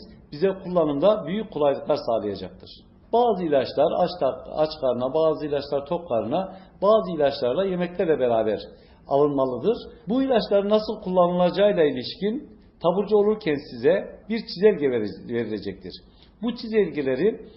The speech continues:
hiçbir zaman kaybetmemeniz gereklidir. Ee, hatta bir kopyasını çıkarıp yanınızda kimlik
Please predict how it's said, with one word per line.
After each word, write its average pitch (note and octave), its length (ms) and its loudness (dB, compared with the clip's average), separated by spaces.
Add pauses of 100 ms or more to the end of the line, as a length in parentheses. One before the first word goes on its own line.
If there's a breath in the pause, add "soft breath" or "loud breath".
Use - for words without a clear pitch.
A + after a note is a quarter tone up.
(240 loud breath)
hiçbir F#3+ 280 -4
zaman D#3 420 -2
kaybetmemeniz F3+ 640 -4
gereklidir. F#3+ 540 -4 (480 loud breath)
Ee, C#3 200 0 (100)
hatta F#3 380 2
bir A#3 180 -4
kopyasını D3 540 -4
çıkarıp G3 520 -2 (220 loud breath)
yanınızda G3 800 2
kimlik A3+ 360 -4